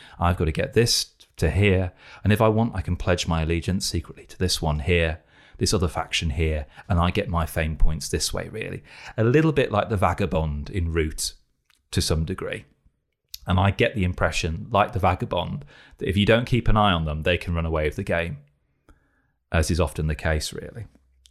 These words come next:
Um, one thing that is I really, really love about this game is that it's got dice placements. And ever since Sam and I played Sagrada, um, at Aircon, I've really hankered to play more of that. So,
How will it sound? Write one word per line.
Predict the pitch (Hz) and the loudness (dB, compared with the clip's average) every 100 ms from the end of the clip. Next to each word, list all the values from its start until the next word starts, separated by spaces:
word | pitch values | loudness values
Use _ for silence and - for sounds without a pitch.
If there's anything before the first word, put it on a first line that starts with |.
| - - _ _ _ - - | -20 -20 _ _ _ -8 4
Um, | 98 98 104 | 6 6 4
one | - 117 170 | 4 6 6
thing | - 165 | 4 4
that | 127 113 | 4 2
is | 101 | 0
I | 92 | 2
really, | 92 104 101 92 | 4 4 4 4
really | 92 87 | 2 2
love | 82 | 0
about | 85 82 - | 0 -2 -2
this | - - | -4 -2
game | 82 78 76 - | 0 0 -2 -6
is | 92 | -4
that | 85 | -2
it's | - | -4
got | - 90 - _ | 0 0 -2 _
dice | - 80 80 | 2 2 2
placements. | - 85 76 - - - - - | -2 -2 -2 -4 -12 -12 -10 2
And | 92 | 4
ever | 196 | 4
since | - 101 - | 2 0 0
Sam | 92 90 | 2 2
and | 87 | 2
I | 82 | 0
played | - 82 | 0 -2
Sagrada, | - 98 98 92 87 85 87 92 90 _ _ _ - - | 0 -2 4 4 6 2 -2 -6 -8 _ _ _ -14 -2
um, | 85 78 80 | 0 2 -2
at | - | 0
Aircon, | 87 85 - 85 73 73 - | 2 0 0 -4 -2 -4 -4
I've | - - - _ - | -2 -2 -6 _ -6
really | 113 95 87 | 2 4 4
hankered | 78 87 90 85 | 2 -2 -2 -4
to | - | -4
play | 87 80 | 0 0
more | 82 85 | 2 0
of | 85 | 0
that. | 85 - - | -2 -6 -4
So, | - 78 78 | -2 0 0